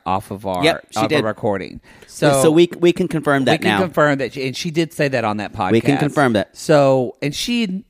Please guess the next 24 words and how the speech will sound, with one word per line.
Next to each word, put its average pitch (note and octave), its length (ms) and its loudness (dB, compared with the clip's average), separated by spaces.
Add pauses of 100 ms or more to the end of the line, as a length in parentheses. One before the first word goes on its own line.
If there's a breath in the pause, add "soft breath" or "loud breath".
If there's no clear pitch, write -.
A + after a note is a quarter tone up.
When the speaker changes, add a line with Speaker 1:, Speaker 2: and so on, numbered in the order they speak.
(160)
Speaker 1:
said A#3+ 460 -2
that, G2+ 340 -2 (300 soft breath)
but, C#3 200 -6 (240)
but D3 180 -4
the D3+ 100 -6
thing F3+ 260 2
is, D3+ 260 0
she D#3 180 -6
never F3 360 0
said, D#3+ 380 0
and C3+ 140 -2
I D3+ 40 -2
think A3 220 -4
what D#3+ 160 0
they C#3 80 -2
want C3+ 200 0
her B2+ 140 -2
to G#2+ 60 -2
say, B2+ 460 0 (300 loud breath)
Hannah F#3 320 4
will G#3 140 4
never C3 280 0
say, A2 400 -2 (300 soft breath)
"Yes, D#3+ 420 2